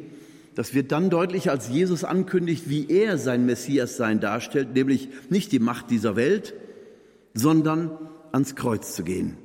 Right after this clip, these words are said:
getötet, ja hingeschlachtet zu werden für die Erlösung der Welt. Er gibt sein Leben hin als Opfer,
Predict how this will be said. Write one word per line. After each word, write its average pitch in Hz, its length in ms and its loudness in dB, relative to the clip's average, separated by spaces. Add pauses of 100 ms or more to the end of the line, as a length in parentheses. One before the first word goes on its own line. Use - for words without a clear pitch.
(480)
getötet, 180 640 2
ja 104 80 0
hingeschlachtet 160 960 0
zu 139 200 0
werden 156 340 2 (800)
für 233 180 0
die 208 120 4
Erlösung 160 640 4
der 143 160 2
Welt. 147 200 4
Er 147 140 2
gibt 196 300 -2
sein 165 240 2
Leben 180 320 4
hin 196 240 2
als - 280 -4
Opfer, 170 520 -4